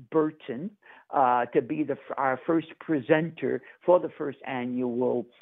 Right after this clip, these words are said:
Biblical Institute. And those people who have experienced Father Bill Burton here at Cedar Break in the past, they know what they're in for, 'cause he's one of the finest, finest, uh, presenters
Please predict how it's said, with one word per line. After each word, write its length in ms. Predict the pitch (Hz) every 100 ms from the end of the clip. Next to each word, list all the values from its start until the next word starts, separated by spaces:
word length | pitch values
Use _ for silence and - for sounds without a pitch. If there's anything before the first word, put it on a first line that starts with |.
| -
Biblical 560 | 143 127 131 - 127 -
Institute. 720 | 139 120 - 131 - 135 139 -
And 180 | 139 127
those 260 | 175 226 196 -
people 500 | 208 - 165 160 - -
who 160 | - 160
have 240 | 151 139
experienced 800 | 135 - - 262 262 190 143 131 -
Father 280 | - 139 131
Bill 340 | 120 147 127 127
Burton 560 | - 139 110 131 143 - - -
here 220 | - 170 160
at 220 | 143 143 -
Cedar 240 | 151 143
Break 320 | 143 139 135
in 80 | 143
the 100 | 131
past, 580 | - - - - 135 - _ _ - -
they 380 | 135 165 165 151
know 540 | 156 185 226 214 208 190
what 200 | 165 -
they're 240 | 185 175 -
in 320 | 185 180 180 -
for, 300 | - - - - - -
'cause 120 | 151
he's 200 | 156 147
one 180 | 131 165
of 100 | 165
the 120 | 180 - -
finest, 640 | - 214 220 151 123 117 _ _ _ _ -
finest, 580 | 175 190 190 147 139 - _ _ -
uh, 140 | 143 131 _
presenters 840 | - 160 127 196 202 - 123 131